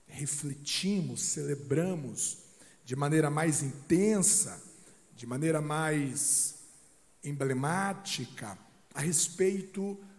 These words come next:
da ressurreição de Jesus. É verdade que a igreja precisa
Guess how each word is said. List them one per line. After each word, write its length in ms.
da 260
ressurreição 1300
de 160
Jesus. 640
É 80
verdade 600
que 520
a 80
igreja 800
precisa 1080